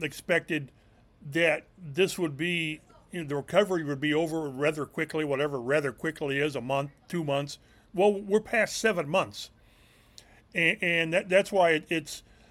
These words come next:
it, it's, l-, let's say a team expects him to, you know, agrees to an extension, th-, but then he got, he's gotta pass his physical, and,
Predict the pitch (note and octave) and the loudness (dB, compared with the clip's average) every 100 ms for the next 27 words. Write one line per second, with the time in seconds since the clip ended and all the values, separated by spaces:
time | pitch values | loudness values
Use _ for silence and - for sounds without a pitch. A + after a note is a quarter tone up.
0 | - _ F3 F3 F#3+ E3+ - - F#3 F#3+ | -20 _ -4 -2 -2 -2 -4 -8 -8 -6
1 | F#3 - G3 D#3+ F#3+ F#3 F3 F3 D3+ - | -6 -2 -2 -2 -4 -4 -4 -8 -14 -2
2 | F3+ - F3+ F3+ G3 F#3 C#3+ D#3 - D#3+ | -2 0 -4 -4 -4 -2 -2 -4 -6 -6
3 | D3 G3 F#3+ - D#3+ D3+ - F#3+ A3 E3+ | 0 0 0 0 -2 -2 -2 0 0 0
4 | C#3 - _ _ - _ _ _ - E3 | -4 -6 _ _ -20 _ _ _ -10 -8
5 | - F#3 F#3+ C4+ B3 G#3 A#3 F3+ G#3+ G#3+ | -8 -6 -2 2 2 2 2 2 4 2
6 | G#3 G#3 F3 E3 G#3+ A3+ D#3 C#3 C3 C#3 | 4 2 2 -2 0 0 -2 -4 -2 -2